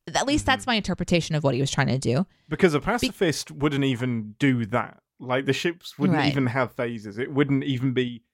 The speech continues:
Speaker 2: an, a, a self-defense option. It would be, "We're talking about this or I die."
Speaker 1: Yeah.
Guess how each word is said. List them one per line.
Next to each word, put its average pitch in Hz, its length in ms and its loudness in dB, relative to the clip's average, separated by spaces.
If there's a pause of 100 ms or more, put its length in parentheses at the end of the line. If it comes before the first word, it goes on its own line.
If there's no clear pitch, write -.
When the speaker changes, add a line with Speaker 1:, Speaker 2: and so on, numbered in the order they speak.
(200)
Speaker 2:
an, 147 300 2 (100)
a, 135 260 0
a 151 140 2
self-defense 131 720 -4
option. - 320 -6
It 123 60 0
would 131 120 -2
be, 113 80 2
"We're 113 100 -6
talking 208 400 2
about 185 260 0
this 175 240 -2
or 127 220 0
I 117 80 2
die." - 260 -6 (560)
Speaker 1:
Yeah. 220 540 -2